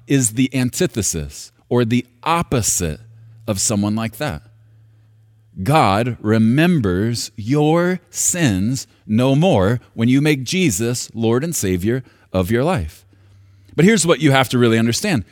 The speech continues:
It's not that God forgets your sin. God does not forget your sin. He just chooses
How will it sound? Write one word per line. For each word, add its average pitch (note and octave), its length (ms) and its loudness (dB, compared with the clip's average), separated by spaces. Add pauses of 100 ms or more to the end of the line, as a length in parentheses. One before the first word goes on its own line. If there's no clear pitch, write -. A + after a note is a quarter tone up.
(220)
It's D3 200 0
not F3+ 240 0
that B2 200 -2
God A2 360 2
forgets C#3 520 -2
your G2 100 0
sin. D#2+ 360 -4 (220)
God D3 320 0
does A#2 200 -2
not C3 460 0
forget B2 600 0 (320)
your F#2 220 2
sin. D#2+ 380 -4 (680)
He C3 160 4
just C3 360 -4
chooses F#2+ 720 -2